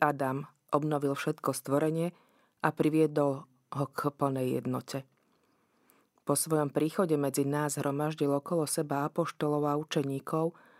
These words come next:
mužov i ženy, a položil tak základ nového Božieho ľudu ako živého obrazu v ňom zjednotenej ľudskej rodiny. Jemu ohlasoval univerzálne bratstvo v Otcovi, ktorý z nás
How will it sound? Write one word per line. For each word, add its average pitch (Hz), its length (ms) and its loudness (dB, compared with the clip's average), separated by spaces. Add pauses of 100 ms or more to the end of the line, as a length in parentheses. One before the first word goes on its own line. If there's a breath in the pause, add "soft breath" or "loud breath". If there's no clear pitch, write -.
(400 soft breath)
mužov 214 400 4
i 143 80 0
ženy, 170 320 0 (540 soft breath)
a 143 80 -2
položil 165 400 2
tak 139 240 -2
základ 156 720 -2
nového 143 480 0
Božieho 139 560 -2
ľudu 151 320 0 (400 soft breath)
ako 135 320 0
živého 185 480 2
obrazu 160 480 0
v 147 80 0
ňom 151 320 0
zjednotenej 143 720 -2
ľudskej 135 560 -2
rodiny. 127 400 -4 (1200 soft breath)
Jemu 165 320 2
ohlasoval 143 640 0
univerzálne 135 720 0
bratstvo 139 480 -2
v - 80 -8
Otcovi, 165 460 -2 (580 soft breath)
ktorý 185 240 4
z 202 80 -2
nás 160 180 4